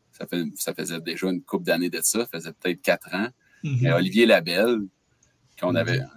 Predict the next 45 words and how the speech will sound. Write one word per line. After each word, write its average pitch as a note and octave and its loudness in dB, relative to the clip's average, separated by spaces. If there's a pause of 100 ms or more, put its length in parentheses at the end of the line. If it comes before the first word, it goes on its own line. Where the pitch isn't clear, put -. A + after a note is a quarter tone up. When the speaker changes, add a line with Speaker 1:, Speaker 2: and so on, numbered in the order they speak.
(160)
Speaker 1:
il, E2 -6
il F2 -4
avait... E2+ -2
Il E2+ 0
avait E2+ -4
monté F#2 0
à G#2 8
Providence, F#2+ -2
il E2 -4
avait E2 -2
passé F#2 4
un A2 4
mois G#2 6
à - 4
Providence. F#2+ -2
Speaker 2:
<laughs> - -14
Speaker 1:
On F2+ 2
était, F#2+ 2
je - -4
pense, F#2+ 2
deux G#2 4
ou A#2 4
trois G#2 -2
Québécois G2 2 (220)
à E2 -6
Providence F2 -2
seulement. F2 0 (460)
Speaker 2:
Mhm. C#3 -2 (180)
Speaker 1:
Et F2 -2
puis - -4
moi, G2+ 4
quatre - 2
ans G2 2
plus F2+ -10
tard, G2 6
je F#2 -8
me E2+ 0
rappelais E2+ -6
pas F#2+ -2
qu'Olivier F2 0
Labelle E2+ 0
avait D#2+ -4
joué F2 -4
avec G2+ -4
moi. F2+ -4